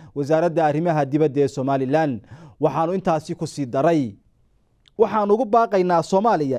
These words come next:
in ay ka tanaasusho hadalhaynta duugowday oo ay ixtiraamto rabitaanka iyo rajada shacabka Somaliland ee malaayiinta ah." Wasaaradda Arrimaha Dibadda ee Somaliland waxa kale oo ay hoosta ka xariiqday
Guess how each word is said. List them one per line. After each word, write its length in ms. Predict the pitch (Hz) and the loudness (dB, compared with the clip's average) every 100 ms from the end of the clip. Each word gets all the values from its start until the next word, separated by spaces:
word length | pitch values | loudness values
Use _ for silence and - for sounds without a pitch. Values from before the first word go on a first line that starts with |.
| - | -2
in 100 | 208 | 0
ay 120 | 185 | 0
ka 160 | 185 - | 0 -2
tanaasusho 680 | 202 165 151 143 196 196 - - _ _ _ _ _ _ | 0 0 -2 -2 2 2 0 -20 _ _ _ _ _ _
hadalhaynta 600 | - 180 190 220 269 220 175 | -2 2 2 2 0 0 0
duugowday 720 | 170 170 175 175 226 220 - - | 2 4 6 6 2 -2 -10 -2
oo 200 | 185 214 185 | 2 2 2
ay 140 | 180 180 | 0 0
ixtiraamto 560 | - - 170 170 196 185 | -4 0 0 0 0 0
rabitaanka 760 | 175 175 196 202 175 190 165 - - - | 0 0 2 0 0 0 0 -4 -20 -8
iyo 320 | 156 196 208 | 0 2 4
rajada 400 | 170 170 240 208 | 2 0 2 2
shacabka 640 | 170 226 185 175 - 180 165 | 2 0 0 -2 0 0 0
Somaliland 640 | 180 175 202 185 185 190 - | 0 2 2 4 2 0 -2
ee 160 | 175 165 | -2 0
malaayiinta 640 | 160 160 160 175 165 156 | 0 2 2 -2 -4 -4
ah." 340 | 180 180 135 98 _ _ _ _ _ _ _ _ _ _ - | 0 0 0 -6 _ _ _ _ _ _ _ _ _ _ -12
Wasaaradda 460 | 117 147 180 170 | -2 0 2 2
Arrimaha 440 | 160 160 185 170 156 | 0 0 0 0 0
Dibadda 340 | 160 185 170 | 0 0 2
ee 60 | 175 | 0
Somaliland 540 | 170 180 180 165 165 | 0 2 2 2 4
waxa 360 | 185 170 160 156 | 2 2 0 0
kale 180 | 180 185 | 0 2
oo 60 | |
ay 80 | 180 | 4
hoosta 340 | 185 196 180 165 | 2 2 0 0
ka 140 | 247 | -2
xariiqday 640 | 180 143 127 127 175 147 | -2 -2 -2 2 2 0